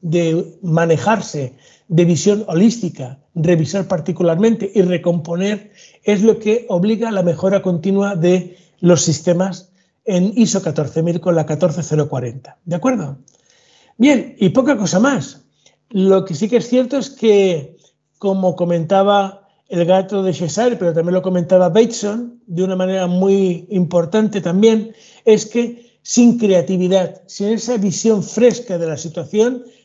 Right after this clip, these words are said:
no llegaremos muy lejos. Porque de prácticas equivocadas en el pasado, y vuelvo a insistir,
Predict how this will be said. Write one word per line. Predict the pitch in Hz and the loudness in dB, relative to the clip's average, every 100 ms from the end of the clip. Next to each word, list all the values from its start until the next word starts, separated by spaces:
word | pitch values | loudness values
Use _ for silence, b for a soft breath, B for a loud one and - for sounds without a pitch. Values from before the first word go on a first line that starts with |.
| - | -4
no | 190 233 262 254 - | 2 2 2 -4 -8
llegaremos | 170 170 170 185 190 - | -6 -2 -2 -2 -4 -6
muy | 160 175 175 | -2 2 4
lejos. | 151 139 - - - _ _ _ _ _ _ | 2 -2 -6 -20 -20 _ _ _ _ _ _
Porque | 196 196 180 - 185 180 160 - B _ | 2 4 4 0 0 0 -4 -12 B _
de | 170 175 | -2 0
prácticas | 220 226 - 190 185 147 - _ | -2 -4 -6 -4 -4 -6 -10 _
equivocadas | 185 202 175 - 196 180 147 143 | -2 2 2 2 0 2 -2 -4
en | 175 | 0
el | 170 151 | 0 0
pasado, | 156 - 208 175 135 - _ _ _ _ _ | -4 -2 0 0 -4 -8 _ _ _ _ _
y | _ 170 | _ 4
vuelvo | 185 208 | 6 6
a | 190 | 4
insistir, | 180 143 214 202 - _ | 2 -4 -2 -4 -6 _